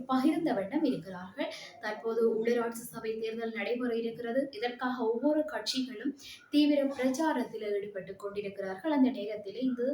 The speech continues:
சுவரொட்டி ஒட்டப்பட்டிருக்கிறது சர்ச்சையை ஏற்படுத்தி இருக்கிறது. "வாக்களிக்கிற உரிமை எங்களுக்கு இருக்குது, நாங்கள் யாருக்கு வாக்களிக்க வேண்டும் என்பதை சரியாக தீர்மானித்து வாக்களிக்க வேண்டும். அவர்கள் சொல்லுகிறார்கள், இவர்கள் சொல்லுகிறார்கள் என்று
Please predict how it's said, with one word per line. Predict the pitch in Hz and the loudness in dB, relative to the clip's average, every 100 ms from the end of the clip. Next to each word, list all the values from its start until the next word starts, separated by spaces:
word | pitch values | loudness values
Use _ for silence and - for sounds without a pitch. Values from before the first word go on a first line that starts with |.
| 285 | -2
சுவரொட்டி | - 233 269 262 233 | -6 -2 -2 -2 -6
ஒட்டப்பட்டிருக்கிறது | 185 214 220 202 190 202 240 208 196 - - - - | -10 -10 -16 -14 -12 -14 -8 -6 -4 -6 -8 -18 -12
சர்ச்சையை | - 240 - 285 226 226 | -2 -2 -2 0 0 0
ஏற்படுத்தி | 185 175 170 190 196 | -6 -10 -12 -12 -10
இருக்கிறது. | 165 170 180 330 392 - - _ - | -10 -10 -8 -6 -6 -10 -20 _ -2
"வாக்களிக்கிற | 214 240 269 262 254 254 | 0 2 4 4 4 0
உரிமை | 226 220 220 294 294 | -2 -2 4 4 4
எங்களுக்கு | 214 226 254 254 240 220 | -2 0 4 4 2 -2
இருக்குது, | 190 202 285 | -10 -6 0
நாங்கள் | 254 196 196 208 202 | 0 0 -6 -2 -2
யாருக்கு | 202 226 269 262 196 | -2 0 -2 -2 -6
வாக்களிக்க | 190 240 269 254 220 208 | -6 -6 0 0 0 -6
வேண்டும் | 190 196 190 | -10 -8 -8
என்பதை | 190 185 277 - - - | -6 -4 -4 -6 -14 -12
சரியாக | - 254 254 311 302 269 269 285 - | -6 0 2 2 2 0 2 0 -2
தீர்மானித்து | 240 247 254 214 196 - 277 | 0 4 4 4 -2 -2 0
வாக்களிக்க | 226 202 - 180 170 - | 0 -2 -4 -6 -6 -6
வேண்டும். | 185 185 247 294 - - | -6 -4 -6 -8 -14 -10
அவர்கள் | 208 226 262 254 247 247 | -6 0 2 4 2 2
சொல்லுகிறார்கள், | 226 208 220 202 202 220 208 | -2 -4 -6 -6 -8 -6 -6
இவர்கள் | 220 233 220 | -6 -6 -6
சொல்லுகிறார்கள் | 220 196 196 190 196 190 185 | -6 -6 -6 -6 -8 -10 -10
என்று | 190 240 | -10 -2